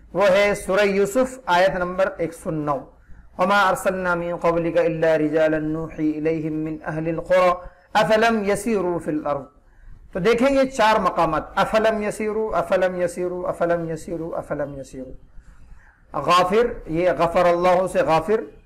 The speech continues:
लिल हाज से हज, मोहम्मद से मोहम्मद और यूसुफ। तो अगर किसी ने वो इबारत याद कर लिया तो अब उसे ये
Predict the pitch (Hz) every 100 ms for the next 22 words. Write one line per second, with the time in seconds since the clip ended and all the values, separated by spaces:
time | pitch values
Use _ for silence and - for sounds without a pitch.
0 | - - 170 185 - - 175 180 160 170
1 | 175 - 202 - - - _ _ 156 156
2 | 185 180 180 - 160 156 190 185 214 -
3 | 156 147 147 - - - - - _ -
4 | 240 240 247 254 240 - 262 254 240 226
5 | 202 226 240 233 220 220 247 214 185 180
6 | - - - 185 196 196 202 185 196